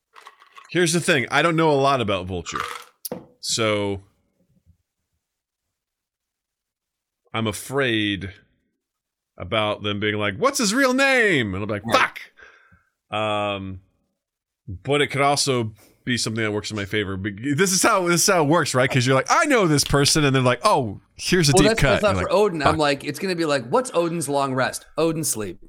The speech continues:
Speaker 2: Like <laughs>
Speaker 1: Right. Yeah.
Speaker 2: Yeah.
Speaker 1: Who is Odin's children, you know?
Speaker 2: Right. I thought, I was like, "Well, there's a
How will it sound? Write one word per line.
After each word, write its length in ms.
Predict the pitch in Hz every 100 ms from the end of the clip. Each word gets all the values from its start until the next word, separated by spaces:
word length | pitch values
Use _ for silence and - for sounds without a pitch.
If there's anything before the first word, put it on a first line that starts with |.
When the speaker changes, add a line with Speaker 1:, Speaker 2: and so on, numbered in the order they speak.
| - -
Speaker 2:
Like 300 | 113 107 - 127
<laughs> 120 | 311
Speaker 1:
Right. 220 | 226 135 - - 381 320
Yeah. 300 | 95 85 87 -
Speaker 2:
Yeah. 100 | 180
Speaker 1:
Who 160 | 302 302
is 120 | 185
Odin's 340 | 156 160 165 -
children, 440 | - 247 135 85
you 120 | - 107
know? 180 | 113 120 -
Speaker 2:
Right. 160 | 151 139 - - -
I 120 | 170 196
thought, 280 | 220 202 196
I 100 | 208
was 120 | 214
like, 240 | 208 196 208
"Well, 100 | 214
there's 240 | 247 - - _ _
a 80 | 156